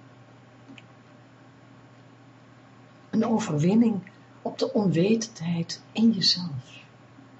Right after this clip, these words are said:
Een overwinning zonder dat er ook maar enige vorm van strijd was, maar een juist denken om op de juiste momenten de juiste stappen te doen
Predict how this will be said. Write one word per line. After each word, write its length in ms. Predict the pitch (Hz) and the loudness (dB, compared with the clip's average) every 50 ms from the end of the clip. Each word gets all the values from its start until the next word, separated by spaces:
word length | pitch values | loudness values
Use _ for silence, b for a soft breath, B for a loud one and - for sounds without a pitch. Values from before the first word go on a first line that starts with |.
| - - - - - - - - - - 269 - - - - - - - - - - - | -20 -20 -20 -20 -20 -20 -20 -20 -20 -20 -20 -20 -20 -20 -20 -20 -20 -20 -20 -18 -10 -8
Een 140 | 190 - - | -6 -2 2
overwinning 760 | 247 233 - - 156 139 135 175 202 226 226 226 220 220 | 2 2 2 2 0 0 0 2 4 4 4 4 4 2
zonder 360 | - - 233 226 226 214 196 175 | 0 2 4 4 4 4 2 -2
dat 200 | 180 175 - 190 | -2 -4 -4 -8
er 80 | - - - | -14 -14 -10
ook 220 | - - - - - | -10 -10 -8 -8 -8
maar 240 | 165 147 160 175 - - - - - - - - - - - - - | -8 -8 -8 -10 -14 -18 -20 -20 -20 -20 -20 -20 -20 -20 -20 -12 -4
enige 460 | - 220 226 269 269 254 - - - | 0 4 6 8 8 6 6 2 -4
vorm 520 | - - - - 180 185 220 220 208 208 - | -10 -10 -8 -6 -4 -2 -2 -2 -4 -4 -10
van 280 | - - - 175 170 - | -16 -12 -8 -8 -6 -4
strijd 600 | - - - - - 180 180 170 156 143 - - | -2 -4 -4 -4 -4 -6 -4 -4 -4 -6 -8 -8
was, 480 | 139 147 165 196 - - - - - - 180 | -6 -6 -6 -6 -6 -8 -8 -8 -8 -8 -8
maar 220 | 170 165 170 170 B B B B B B B B B B - | -6 -6 -6 -8 B B B B B B B B B B -6
een 160 | - 190 175 | -2 0 0
juist 600 | 147 147 202 214 233 262 254 - - - - - - 165 131 | 0 2 2 2 2 2 0 0 -2 -4 -6 -10 -10 -6 -2
denken 520 | 190 196 208 240 269 269 269 - 302 320 339 - - - - - - - - - - - - - - | 2 4 6 6 6 6 4 2 -2 -4 -4 -8 -14 -20 -20 -20 -20 -20 -20 -20 -20 -20 -20 -14 -6
om 180 | - 202 208 226 | -2 0 2 2
op 180 | 233 220 - - | 2 0 -2 -6
de 80 | 185 | -6
juiste 460 | 165 190 208 220 254 254 - - - | -2 0 0 0 0 0 -2 -4 -4
momenten 500 | 220 180 180 180 170 180 202 214 - 220 | -2 -2 0 2 0 0 -2 -4 -6 -6
de 100 | 180 180 | -2 -2
juiste 460 | 175 185 190 196 196 190 - - - - | 0 0 0 0 0 -2 -4 -6 -4 0
stappen 580 | - - - - - 247 254 254 277 247 226 | 2 2 0 0 0 -2 0 2 2 2 2
te 140 | - 247 190 | 0 -4 -4
doen 280 | 180 214 214 220 220 | -4 -2 -2 -2 -2